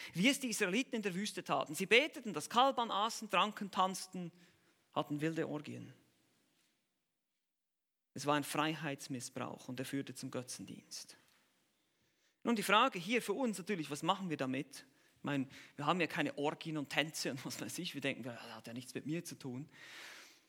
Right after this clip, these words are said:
Aber Götzendienst fängt ja nicht da an. Das ist das Endprodukt, was wir da sehen in der Wüste beim Kalb. Götzendienst fängt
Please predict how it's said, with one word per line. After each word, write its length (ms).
Aber 160
Götzendienst 880
fängt 340
ja 80
nicht 220
da 200
an. 340
Das 160
ist 120
das 120
Endprodukt, 800
was 160
wir 80
da 140
sehen 260
in 80
der 120
Wüste 400
beim 140
Kalb. 420
Götzendienst 680
fängt 500